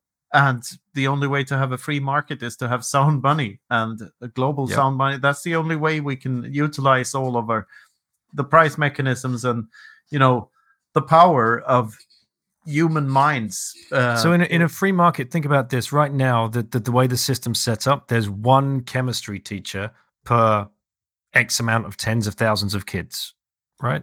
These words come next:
Speaker 1: Yeah.
Speaker 2: This is nonsense. You know, th-, th-, this is absolutely <laughs> fucking nonsense. In a free market, and let's, let's just put Bitcoin on top of this, in a free market where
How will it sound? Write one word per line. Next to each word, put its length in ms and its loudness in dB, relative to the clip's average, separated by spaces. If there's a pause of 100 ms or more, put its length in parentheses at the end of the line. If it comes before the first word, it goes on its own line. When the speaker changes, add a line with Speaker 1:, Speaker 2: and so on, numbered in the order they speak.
Speaker 1:
Yeah. 200 2 (1080)
Speaker 2:
This 140 -2
is 80 2
nonsense. 800 2 (960)
You 100 2
know, 260 2
th-, 240 -4
th-, 140 -2
this 200 -2
is 160 -4
absolutely 1080 2
<laughs> 0 -
fucking 600 -4 (420)
nonsense. 600 2 (240)
In 80 -2
a 80 0
free 400 2
market, 640 2 (360)
and 140 8
let's, 240 4
let's 240 0
just 200 -4 (260)
put 160 -2 (280)
Bitcoin 400 -4
on 120 -6
top 180 -10
of 120 -14
this, 240 -6
in 120 -4
a 60 0
free 260 -2
market 540 2 (380)
where 540 2